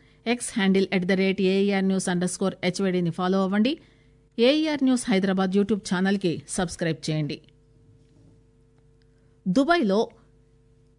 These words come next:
ఈ నెల పదకొండున జరిగిన దాడిలో తెలంగాణ రాష్ట్రానికి చెందిన ఇద్దరు కార్మికులు మృతి చెందారు. మరణించిన వారు నిర్మల్ జిల్లా సోన్ గ్రామానికి చెందిన ప్రేమ్ సాగర్,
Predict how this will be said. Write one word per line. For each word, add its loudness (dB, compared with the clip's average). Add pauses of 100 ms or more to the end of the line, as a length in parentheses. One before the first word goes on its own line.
ఈ 4
నెల 2
పదకొండున 2
జరిగిన 2
దాడిలో 4 (340)
తెలంగాణ 2
రాష్ట్రానికి 0
చెందిన 2 (420)
ఇద్దరు 2
కార్మికులు 2 (160)
మృతి 4
చెందారు. 2 (360)
మరణించిన 2
వారు 2 (280)
నిర్మల్ 4
జిల్లా 2 (140)
సోన్ 2
గ్రామానికి 0
చెందిన 2 (460)
ప్రేమ్ 2
సాగర్, 0